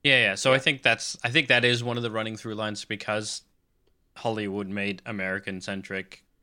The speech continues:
Speaker 1: sci-fi movies as well. I think it's supposed to
Speaker 2: Yeah.
Speaker 1: make that, that point,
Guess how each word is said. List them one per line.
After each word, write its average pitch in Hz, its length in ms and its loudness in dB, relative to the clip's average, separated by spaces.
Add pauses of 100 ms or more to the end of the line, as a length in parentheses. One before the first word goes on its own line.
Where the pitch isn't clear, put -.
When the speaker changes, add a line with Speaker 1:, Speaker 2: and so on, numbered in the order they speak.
(220)
Speaker 1:
sci-fi 104 320 -2
movies 98 360 -8
as 95 120 -14
well. 104 280 -4
I 113 80 0
think 156 240 -4
it's - 160 -4
supposed 104 440 -6
to 98 60 -6
Speaker 2:
Yeah. 92 80 -8
Speaker 1:
make 90 240 -10
that, 64 200 -14 (160)
that 87 200 -14
point, 87 280 -12